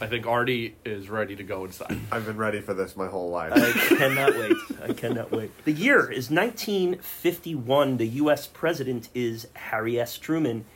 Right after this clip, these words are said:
Speaker 3: in his second term of office. Interesting fact about Harry Truman, he was one of the poorest presidents as far as net worth. His status as president actually resulted in the doubling of the presidential salary.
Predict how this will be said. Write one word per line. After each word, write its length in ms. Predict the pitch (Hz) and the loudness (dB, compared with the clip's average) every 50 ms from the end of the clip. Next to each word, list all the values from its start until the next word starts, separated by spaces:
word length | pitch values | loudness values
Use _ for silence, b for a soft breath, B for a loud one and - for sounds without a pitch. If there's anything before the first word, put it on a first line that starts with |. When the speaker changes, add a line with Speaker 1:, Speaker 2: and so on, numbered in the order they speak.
| b b b | b b b
Speaker 3:
in 100 | - 139 | -2 -2
his 100 | 147 135 | 0 -2
second 500 | - - - - 170 - - 170 170 - - | -2 -4 -2 -2 -2 -2 -2 -4 -6 -6 -10
term 400 | - - 139 131 123 120 127 - - | -8 -4 -2 0 0 -2 -4 -6 -10
of 120 | 104 104 - | -12 -8 -2
office. 580 | - 98 - - - - 101 - - - - - - _ - | 0 0 0 0 -2 -6 -10 -10 -10 -12 -14 -16 -18 _ -2
Interesting 440 | 190 226 - - 208 - - 202 175 | 0 0 0 -2 -4 -2 0 0 0
fact 300 | - - 165 160 156 - | 2 2 2 2 2 0
about 340 | 147 151 143 139 131 - - - - | 2 4 6 6 4 2 -4 -14 -16
Harry 280 | - - 151 139 117 107 | -8 -4 -2 -2 -2 -2
Truman, 320 | - - 185 170 156 139 | 0 0 2 2 2 0
he 120 | 131 175 | -2 -4
was 120 | 180 165 160 | -6 -4 -2
one 100 | 190 208 | 0 0
of 60 | 202 | 0
the 80 | 185 - - | -2 -4 -4
poorest 800 | - - - - - 220 240 294 320 320 - - - - - - - | -10 -16 -16 -8 -4 -2 0 0 0 0 0 -2 -4 -6 -8 -10 -14
presidents 640 | - - 117 110 104 110 104 104 98 101 - - - | -6 -4 -2 -2 -2 -2 -4 -6 -6 -6 -8 -10 -10
as 140 | - - - | -10 -12 -8
far 160 | - - 131 127 | -2 0 0 0
as 100 | 117 113 | 0 -2
net 320 | 120 120 131 - - - | -2 -2 -2 -2 -2 -4
worth. 540 | 123 127 147 135 - - - - - - - - - - | -2 -2 0 -2 -2 -6 -10 -16 -20 -20 -20 -20 -20 -16
His 340 | - 110 107 110 131 120 - | -14 -12 -6 -4 -4 -2 -2
status 640 | - - - - 156 147 156 175 190 180 - - - | -4 -6 -2 0 2 4 4 4 2 0 -4 -8 -10
as 140 | - - | -12 -14
president 500 | - - - - 185 180 156 147 131 117 - | -16 -8 -2 0 0 0 2 0 -2 -2 -2
actually 320 | - 147 - - 170 160 | -2 -4 -4 -4 -6 -6
resulted 640 | 135 127 139 123 113 - 143 139 135 - - 156 131 | -4 -2 -2 -2 -2 -2 -2 -2 -2 -2 -2 -2 -2
in 180 | - 135 135 131 | 0 0 0 0
the 60 | 127 123 | 0 -2
doubling 640 | 117 - - 131 147 143 151 147 147 139 139 131 | -4 0 2 2 2 4 2 2 2 0 0 -2
of 160 | 127 - 113 117 | -2 -4 -6 -6
the 80 | 131 | -8
presidential 520 | 135 - 139 131 127 123 123 117 113 120 110 | -4 -2 0 0 0 0 -2 -2 -4 -6 -8
salary. 500 | - - - 107 107 87 98 98 90 | -6 -6 -6 -6 -6 -8 -10 -12 -14